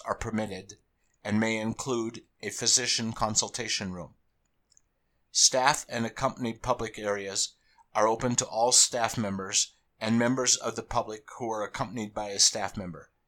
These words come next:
This may be the procedure area, the pre-procedure and post-procedure area.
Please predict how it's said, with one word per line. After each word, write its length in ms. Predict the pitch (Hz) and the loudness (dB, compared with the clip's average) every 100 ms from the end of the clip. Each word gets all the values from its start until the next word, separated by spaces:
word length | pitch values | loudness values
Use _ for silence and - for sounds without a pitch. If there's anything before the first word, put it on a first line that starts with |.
| _ _ _ | _ _ _
This 260 | - - - | 2 8 8
may 160 | 123 113 | 6 -2
be 220 | 113 113 | -6 -12
the 160 | 107 | -14
procedure 1160 | - - 95 - 110 - _ _ _ - 117 113 | -12 -2 4 6 4 -4 _ _ _ -6 -4 -6
area, 440 | 113 120 127 135 - _ _ _ | -6 -6 -6 -10 -14 _ _ _
the 80 | - | -14
pre-procedure 960 | - 139 147 147 127 - 127 - 123 - | -8 -6 -4 2 8 8 6 -4 -6 -8
and 260 | 110 113 - | -6 -4 -4
post-procedure 800 | 135 139 - 107 - 92 90 73 | 2 4 4 4 4 2 -8 -8
area. 360 | 90 90 82 | -10 -10 -12